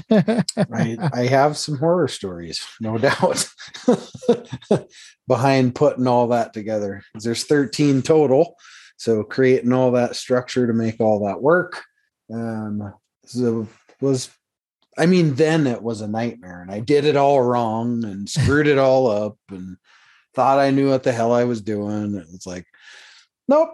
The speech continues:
Speaker 2: really didn't. Um, <laughs> but, but that's how you learn. You learn from, from lessons learned, right? But man, I got a burning question for you, and I never, ever ask
Speaker 1: This is
Speaker 2: questions.
Speaker 1: true. This is true.
Speaker 2: Ever, ever, ever ask questions,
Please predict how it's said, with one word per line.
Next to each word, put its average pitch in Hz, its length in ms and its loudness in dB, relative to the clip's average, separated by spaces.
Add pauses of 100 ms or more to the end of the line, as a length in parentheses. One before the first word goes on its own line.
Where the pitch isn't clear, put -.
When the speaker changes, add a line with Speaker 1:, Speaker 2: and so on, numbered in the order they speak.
Speaker 2:
really 226 240 4
didn't. 190 340 2 (540)
Um, 120 540 -2 (200)
<laughs> 165 140 -2 (100)
but, - 220 0 (300)
but 156 200 2
that's 147 200 2
how 143 100 2
you 135 160 4
learn. 127 320 -2
You 107 100 -8
learn 123 220 -2
from, 110 380 -6
from 110 260 -6
lessons 110 420 -2
learned, 107 300 -4
right? 110 220 -2 (440)
But 165 200 0
man, 160 300 4
I 147 100 4
got 147 140 4
a 127 40 4
burning 127 420 0
question 110 480 -6
for 107 220 -6
you, 107 100 -6
and 107 100 -4
I 131 120 0
never, 139 580 0
ever 117 340 -4
ask - 260 -2
Speaker 1:
This 226 160 2
is 220 40 -4
Speaker 2:
questions. - 280 0
Speaker 1:
true. 240 280 4
This 190 220 0
is 196 120 -2
true. 175 140 2
Speaker 2:
Ever, 123 340 0 (440)
ever, 180 320 2
ever 120 260 -4
ask 98 260 -10
questions, 87 520 -14